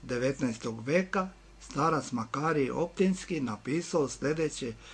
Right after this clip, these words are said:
jednom Mirjaninu: "Zaista je velika uteha i velika pomoć da ste pronašli učitelja po čijim će se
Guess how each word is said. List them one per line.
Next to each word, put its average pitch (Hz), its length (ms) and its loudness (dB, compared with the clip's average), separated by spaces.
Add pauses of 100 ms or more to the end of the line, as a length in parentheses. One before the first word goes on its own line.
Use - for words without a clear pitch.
(260)
jednom 139 480 6
Mirjaninu: 123 640 4 (800)
"Zaista 165 680 4
je 160 260 4 (120)
velika 156 600 4
uteha 180 640 2 (380)
i 120 140 -4
velika 165 500 4
pomoć 196 600 4 (120)
da 147 240 0
ste 135 180 0
pronašli 156 800 -2
učitelja 165 640 0 (120)
po 117 140 -8
čijim 165 300 -4
će 165 180 -2
se 156 260 -2